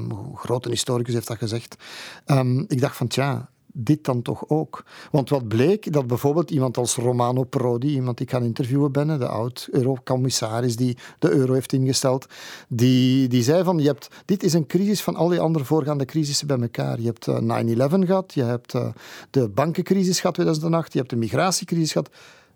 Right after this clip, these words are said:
Dit is erger, want het verzamelt alle mogelijke elementen van die crisis. Dit is de grootste... Verandering misschien waar we mee te maken zullen krijgen bij elkaar in een eeuw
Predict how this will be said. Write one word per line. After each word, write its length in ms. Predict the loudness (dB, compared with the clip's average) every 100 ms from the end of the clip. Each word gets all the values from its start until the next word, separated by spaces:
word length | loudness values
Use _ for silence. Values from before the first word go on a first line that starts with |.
| _ 0
Dit 320 | 0 0 -4
is 300 | -2 -2 -4 _
erger, 340 | 0 2 2 2
want 140 | 0
het 120 | -2
verzamelt 560 | -4 0 2 2 0 0
alle 260 | 2 2 4
mogelijke 640 | 4 2 2 0 0 -4
elementen 500 | -2 0 2 0 0
van 160 | -2 0
die 140 | -2
crisis. 420 | -2 -2 0 -2 -4 -12 -4
Dit 140 | 2
is 100 | 4
de 100 | 4
grootste... 680 | 4 4 4 2 2 2 2 -6 -20 -20 -20 -18 -18 -18 -18 -20 -20 -8
Verandering 600 | 0 2 4 4 4 4
misschien 340 | 4 4 2 4
waar 200 | 2 2
we 100 | 2
mee 160 | 2
te 100 | 2
maken 360 | 2 2 0 2
zullen 240 | 2 2
krijgen 600 | 2 2 2 2 0 -2 -12 _ _ _ _ _ _
bij 260 | 0 2
elkaar 380 | 2 2 2 2
in 80 | 2
een 260 | 0 0
eeuw 120 | 0